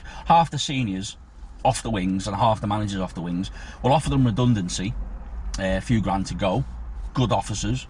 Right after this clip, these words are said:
or we'll demote them. They'll take the, the pay cut,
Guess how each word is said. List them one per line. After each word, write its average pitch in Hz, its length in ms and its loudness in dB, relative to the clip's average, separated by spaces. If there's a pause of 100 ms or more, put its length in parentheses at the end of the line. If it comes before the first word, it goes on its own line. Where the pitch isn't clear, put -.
(840)
or 123 360 6 (100)
we'll 123 100 0
demote 147 340 4
them. 107 220 -2
They'll 107 80 -6
take 139 280 0
the, 120 100 -4 (160)
the - 80 -6
pay 107 220 2
cut, - 200 -8